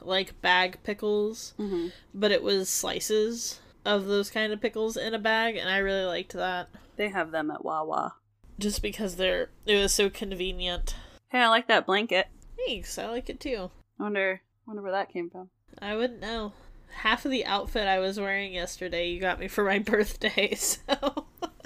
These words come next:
Speaker 2: I'm a good birthday giver.
Speaker 1: Yeah, I was
Speaker 2: That's what I
Speaker 1: wearing,
Speaker 2: do.
Speaker 1: I was wearing the bows and the crop top,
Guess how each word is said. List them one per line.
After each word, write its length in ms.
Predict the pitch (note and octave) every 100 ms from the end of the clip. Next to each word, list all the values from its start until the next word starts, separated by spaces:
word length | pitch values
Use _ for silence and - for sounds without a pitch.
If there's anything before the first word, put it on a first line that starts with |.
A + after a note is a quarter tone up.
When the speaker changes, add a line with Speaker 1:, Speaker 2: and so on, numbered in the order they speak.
| - - - -
Speaker 2:
I'm 140 | E3+ G3
a 60 |
good 220 | G3+ B3+ A#3+
birthday 400 | C#4 D#4 B3 A3+
giver. 440 | F#3+ D3 C#3+ E3 _ _ -
Speaker 1:
Yeah, 280 | - A3 C#4+ -
I 140 | A#3+ A3+
was 80 | A#3+
Speaker 2:
That's 80 |
what 60 | A3+
I 40 | A3+
Speaker 1:
wearing, 120 | B3
Speaker 2:
do. 160 | A3+ - - -
Speaker 1:
I 80 | A3
was 120 | A#3
wearing 260 | A3+ A3+
the 100 | A3+
bows 680 | A3 G#3+ G#3+ A3 A3+ A3 G#3+
and 120 | - G3
the 100 | G3
crop 340 | G#3+ G3 -
top, 420 | - F3+ F3+ F#3